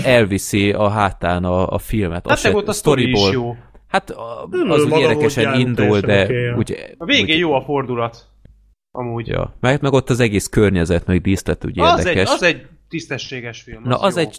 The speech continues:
Speaker 1: százszor jobb film, mint ez, úgyhogy
Speaker 3: Ez tény.
Speaker 1: szerintem ne is pofázzunk többet erről a rettenetes
Speaker 3: Még annyi,
Speaker 1: okádéról.
Speaker 3: hogy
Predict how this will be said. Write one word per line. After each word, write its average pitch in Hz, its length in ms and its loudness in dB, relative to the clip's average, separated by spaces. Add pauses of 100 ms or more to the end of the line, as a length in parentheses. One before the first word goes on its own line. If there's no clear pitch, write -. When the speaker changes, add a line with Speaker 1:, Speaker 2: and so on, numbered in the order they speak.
(100)
Speaker 1:
százszor 107 480 0
jobb 95 160 -4
film, - 300 -8
mint - 180 -14
ez, 85 240 -12
úgyhogy - 260 -6
Speaker 3:
Ez - 100 -2
tény. - 160 2
Speaker 1:
szerintem 131 300 2
ne 151 120 2
is - 260 -4
pofázzunk 101 560 2 (120)
többet 98 320 2
erről 95 180 2
a 95 180 2
rettenetes 95 760 -2 (100)
Speaker 3:
Még 170 240 4
annyi, 185 100 4
Speaker 1:
okádéról. 113 580 4 (360)
Speaker 3:
hogy 165 240 0